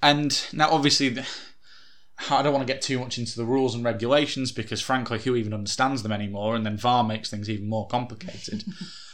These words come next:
Speaker 1: But there are instances where there might be a high boot, but if there's then no contact with the player, then they could give an indirect free kick. But they didn't even do that.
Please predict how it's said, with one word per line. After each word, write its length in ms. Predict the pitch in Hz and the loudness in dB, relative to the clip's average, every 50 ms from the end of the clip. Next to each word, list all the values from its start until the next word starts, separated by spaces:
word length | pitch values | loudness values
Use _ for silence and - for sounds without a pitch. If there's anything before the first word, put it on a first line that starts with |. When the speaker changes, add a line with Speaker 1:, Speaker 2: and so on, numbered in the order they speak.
| - - - | -12 4 8
Speaker 1:
But 300 | 143 139 131 - - - - - - - - - | 8 8 8 6 2 -8 -16 -20 -20 -18 -8 -2
there 180 | 143 147 147 | 0 4 6
are 400 | 151 147 147 143 139 135 135 - - - - - - | 8 8 8 6 6 2 0 -4 -12 -20 -20 -8 -4
instances 480 | 165 147 123 107 120 120 - 127 117 107 | -2 -2 0 -2 -2 0 0 0 0 2
where 260 | 123 123 123 123 117 | 4 4 6 6 4
there 120 | 117 131 | 4 4
might 180 | 135 139 135 127 | 4 4 6 6
be 80 | 131 | 4
a 40 | 120 - | 2 4
high 260 | - 139 127 123 120 | 4 4 6 6 4
boot, 440 | 113 123 123 117 117 113 113 - - | 0 0 -2 -2 -2 -2 -6 -6 -2
but 120 | - 113 127 | -2 0 0
if 100 | 123 - | 0 0
there's 140 | 127 117 110 | 0 2 2
then 140 | 131 123 | 2 2
no 140 | 123 123 120 | 2 0 0
contact 400 | 117 - 143 135 127 - 123 - | 0 0 0 0 0 0 -2 -2
with 80 | 110 104 | -2 -6
the 80 | 107 | -6
player, 460 | - - 151 143 127 113 110 110 110 - - - - - - - - - | 0 4 4 4 4 4 0 -2 -4 -8 -14 -20 -20 -20 -20 -20 -18 -6
then 460 | 113 123 120 117 113 113 110 107 107 - - - - - - - - - | 0 0 2 2 2 -2 -4 -6 -8 -10 -16 -20 -20 -20 -20 -20 -4 -4
they 80 | 120 | -2
could 160 | 123 - 110 | -2 -2 0
give 140 | 104 127 113 | 0 2 2
an 80 | 120 120 | 2 0
indirect 500 | 117 113 117 117 113 113 113 113 - - | 0 0 2 2 2 2 0 -2 -2 -6
free 220 | - - 113 107 107 | -6 -4 -2 -4 -2
kick. 500 | - - 143 113 - - - - - - - - - - - - - - | -2 -2 -2 -2 -4 -8 -14 -18 -20 -20 -20 -20 -20 -20 -20 -20 -6 0
But 240 | 127 123 123 - - - - - | 2 2 2 2 -2 -10 -16 -4
they 140 | 123 143 | -2 -2
didn't 240 | 123 - 160 156 147 | 2 4 2 2 4
even 240 | 147 139 123 123 120 | 2 0 0 0 0
do 180 | 113 123 117 120 | 0 2 2 2
that. 300 | 139 143 120 95 - | 2 2 2 0 -2